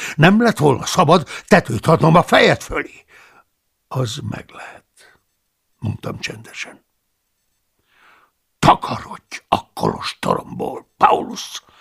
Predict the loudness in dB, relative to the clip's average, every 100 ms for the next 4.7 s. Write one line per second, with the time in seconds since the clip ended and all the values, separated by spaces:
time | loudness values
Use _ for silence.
0 | -20 _ _ _ _ -4 -2 -2 -6 -10
1 | -8 -4 0 0 0 -2 -4 -8 -8 -10
2 | -10 -16 -20 -20 -20 -20 _ _ _ _
3 | _ _ _ _ _ _ _ _ _ _
4 | -2 4 6 4 0 -4